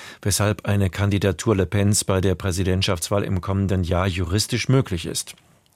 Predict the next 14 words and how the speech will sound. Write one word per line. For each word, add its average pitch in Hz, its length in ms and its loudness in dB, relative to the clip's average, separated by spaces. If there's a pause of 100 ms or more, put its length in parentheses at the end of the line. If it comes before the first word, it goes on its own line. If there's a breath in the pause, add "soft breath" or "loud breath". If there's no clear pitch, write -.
(680 loud breath)
Allerdings 120 380 4
bestätigten 131 640 -2
die 104 140 2
Richter, 123 420 0
dass 113 240 -2
sie - 180 -4
ein 113 300 0
Jahr 92 280 2
lang 107 320 0
eine 101 360 0
elektronische 104 720 -2
Fußfessel 104 680 -2
tragen 92 400 0
muss. 90 320 0